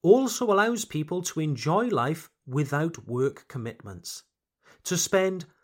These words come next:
precious time with friends, family, and grandchildren, to travel, to go places and not need to worry about coming back for work. My late grandmother,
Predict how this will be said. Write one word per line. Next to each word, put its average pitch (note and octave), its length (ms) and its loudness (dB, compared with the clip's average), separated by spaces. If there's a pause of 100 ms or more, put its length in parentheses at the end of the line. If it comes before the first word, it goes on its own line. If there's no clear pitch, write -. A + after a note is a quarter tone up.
(120)
precious - 580 0
time F#3 460 0
with G2+ 240 -6
friends, E3+ 720 -2 (320)
family, D#3+ 760 0 (160)
and B2+ 220 -2
grandchildren, A2 840 -6 (640)
to G3 120 4
travel, F#3 800 2 (300)
to E3+ 160 2
go F3 340 6
places B2+ 720 -4
and C#3 280 -2
not G#3 260 4
need F3 220 -2
to E3 140 -2
worry D#3+ 600 2
about C#3 340 -2
coming D3+ 320 -2
back B2 280 -4
for C#3 180 -4
work. E3 500 0 (1500)
My D3 580 4
late D#3+ 500 2
grandmother, D#3+ 800 0